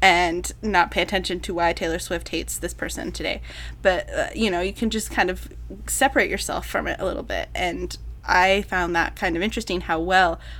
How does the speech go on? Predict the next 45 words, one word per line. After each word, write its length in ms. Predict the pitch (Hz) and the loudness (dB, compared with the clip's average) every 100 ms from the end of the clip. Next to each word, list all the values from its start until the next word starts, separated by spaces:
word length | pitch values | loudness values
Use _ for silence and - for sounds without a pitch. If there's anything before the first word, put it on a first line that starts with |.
| - | -2
Huck 380 | - 185 - - | 4 4 2 -8
could 240 | - 170 | -4 -4
take 240 | - 196 | -2 -4
himself 520 | - 190 170 165 - - - - - - - - - | -4 -4 -2 -4 -6 -12 -12 -12 -12 -14 -14 -12 -8
away 600 | 190 190 240 180 175 185 - - | -2 4 6 6 4 -2 -6 -14
from 480 | - - 170 170 - - - | -8 0 0 0 -6 -12 0
all 140 | 185 180 | 4 4
the 100 | 185 | 2
different 260 | 190 151 | -4 -4
things, 300 | 147 214 175 - | 0 0 -2 -4
like, 160 | 170 165 202 | -6 -6 0
get, 240 | 202 - | 0 2
jump 260 | 196 233 240 | 2 4 6
in 100 | 247 | 6
the 60 | |
middle 220 | 226 226 202 | 6 4 2
of 140 | 180 | 4
it 180 | 180 - | 2 0
and 100 | 180 | -2
then 200 | 160 165 | -2 -4
just 320 | 180 - 190 | -6 -8 0
get 180 | 190 175 | 2 4
back 220 | 170 - | 4 0
on 100 | 165 | -4
the 100 | 170 | -2
raft, 380 | 165 160 160 - | 2 2 2 -2
and 100 | 165 | -6
it 100 | 160 | -6
was 280 | - - - | -6 -8 -10
his 300 | - 165 - - | -8 -8 -10 -12
haven. 500 | - 208 - - 202 - - - - - | -2 -2 0 -4 -8 -10 -14 -14 -8 -2
And 260 | 180 170 - | 0 0 -2
I 100 | 196 | -4
just 180 | 196 | -4
love 420 | 208 196 180 175 - | 2 4 4 2 -6
the 80 | |
whole 240 | - 196 185 | -2 2 4
raft 440 | 170 165 175 - | 4 4 2 0
and 120 | - | -6
the 100 | 190 | -4
river 320 | 175 180 170 160 | -2 -2 0 -2
where 140 | 165 | -2
he's 180 | 175 180 | -4 -6
just 220 | 180 - | -8 -6
floating 520 | - 190 180 175 175 | 0 2 2 0 -2